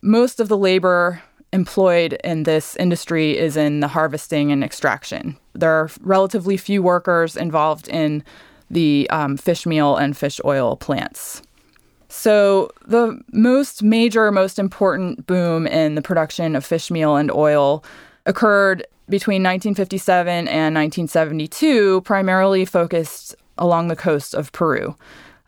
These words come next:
So there was a period of sort of unbridled investment and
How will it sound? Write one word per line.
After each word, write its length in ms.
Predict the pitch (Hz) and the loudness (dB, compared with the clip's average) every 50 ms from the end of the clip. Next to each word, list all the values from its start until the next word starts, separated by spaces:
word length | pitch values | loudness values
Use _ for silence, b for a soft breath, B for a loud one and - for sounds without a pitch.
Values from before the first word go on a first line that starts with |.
| _ _ _ - | _ _ _ -14
So 480 | - - 214 196 185 180 180 180 160 | -4 0 2 4 6 6 4 2 0
there 240 | - 165 196 190 190 | 0 2 2 2 4
was 160 | 190 190 175 | 2 0 0
a 40 | 175 | -2
period 440 | 170 - 208 190 185 185 180 175 160 | -4 -2 0 2 2 4 2 2 2
of 340 | 131 - 160 160 160 151 151 | 2 2 2 2 2 0 -2
sort 240 | - - 175 160 156 | -2 0 0 0 0
of 100 | 151 - | 0 0
unbridled 880 | - 196 202 202 202 196 185 190 180 185 185 180 180 180 175 160 175 165 - _ _ _ _ - | -2 0 2 2 2 2 2 2 0 0 2 2 2 2 0 -2 -8 -18 -20 _ _ _ _ -2
investment 840 | 196 196 185 214 220 240 - - 226 226 214 208 208 - - - - - | 0 2 2 2 2 0 0 -2 0 0 0 0 -2 -4 -8 -12 -8 -4
and 560 | - 185 180 180 175 175 170 175 170 170 170 | -2 0 0 2 2 0 0 0 -2 -4 -6